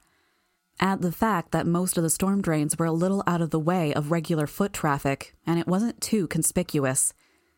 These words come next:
I started running the moment I reached the beach, glad for the chance to resume my routine.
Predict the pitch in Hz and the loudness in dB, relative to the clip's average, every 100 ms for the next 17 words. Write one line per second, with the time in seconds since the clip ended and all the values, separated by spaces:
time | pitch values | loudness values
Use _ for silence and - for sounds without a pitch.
0 | _ _ _ _ _ - 185 190 226 262 | _ _ _ _ _ -4 0 2 2 0
1 | 190 196 185 156 160 170 190 156 - 156 | 2 0 2 2 2 2 2 0 0 0
2 | 165 - - 147 160 110 - - _ _ | 0 -2 -4 -2 -2 -2 -10 -16 _ _
3 | _ - 190 208 247 254 208 - 202 175 | _ -4 0 0 0 0 -2 0 0 2
4 | - 175 160 170 175 151 147 147 - 170 | 0 0 0 0 0 0 0 -2 0 0
5 | 135 | 0